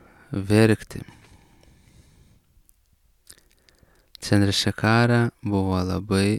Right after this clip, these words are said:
nustebęs tai matydamas. Pagriebęs jo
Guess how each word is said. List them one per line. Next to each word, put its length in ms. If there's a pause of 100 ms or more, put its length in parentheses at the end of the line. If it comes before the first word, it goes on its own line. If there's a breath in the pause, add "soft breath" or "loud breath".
nustebęs 720
tai 100
matydamas. 760 (1800 soft breath)
Pagriebęs 760
jo 80